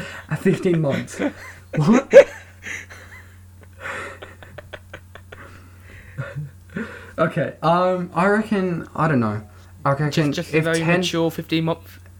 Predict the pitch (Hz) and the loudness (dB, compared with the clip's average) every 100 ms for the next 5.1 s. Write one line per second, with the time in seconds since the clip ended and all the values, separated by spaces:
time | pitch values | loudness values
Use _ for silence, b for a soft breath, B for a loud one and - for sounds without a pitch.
0 | - - - 160 - 151 151 - 139 139 | -20 -20 -14 -10 -6 -6 -6 -6 -4 -4
1 | 147 - B B - 135 113 123 120 104 | -6 -16 B B -2 0 2 2 2 0
2 | 95 107 - - - - - 139 127 127 | -2 -6 -16 -20 -20 -20 -4 2 4 6
3 | 190 180 165 143 151 147 - 262 226 - | 6 4 4 2 2 0 -2 -4 -4 0
4 | 151 156 160 175 143 123 - 156 151 147 | 2 2 2 2 0 2 2 4 2 0
5 | 147 | -6